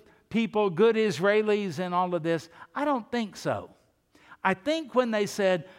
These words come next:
"Show us what we can do to do the works of God,"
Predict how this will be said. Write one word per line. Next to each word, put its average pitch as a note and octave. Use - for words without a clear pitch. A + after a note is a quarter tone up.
"Show C#4+
us C4
what F3
we E4
can C#4+
do A3+
to G3+
do G3
the F3+
works E3+
of D3
God," D#3+